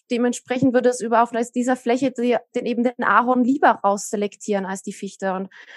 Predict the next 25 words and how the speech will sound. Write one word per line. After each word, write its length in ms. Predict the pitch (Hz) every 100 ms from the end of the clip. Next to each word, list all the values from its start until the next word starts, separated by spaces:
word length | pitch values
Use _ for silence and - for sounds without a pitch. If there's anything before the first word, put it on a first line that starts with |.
| - -
am 140 | 226
Ende 240 | 226 240 233
habe 180 | 233
ich 80 | 247
eben 160 | 247 240
nur 100 | 240
noch 160 | 226 -
zwei, 260 | - 220
drei 240 | 214 220 285
Baumarten 760 | 226 208 208 202 202 226 247
statt 300 | 262 220 202
dieser 220 | 220 226
großen 340 | 214 233 240 226
Baumartenvielfalt. 1080 | 220 220 208 208 202 233 247 - 190 185 - - - - _
Und 120 | 202 226
der 160 | -
andere 300 | 262 339 262
Aspekt 580 | 196 202 - 214 247 -
ist 80 | 226
einfach 440 | 196 202 220 - _
auch 220 | 208 220 _
die 100 | 220
Fleischgewinnung 800 | - 202 262 - 202 180 170 175
für 160 | - 170
mich. 260 | 175 180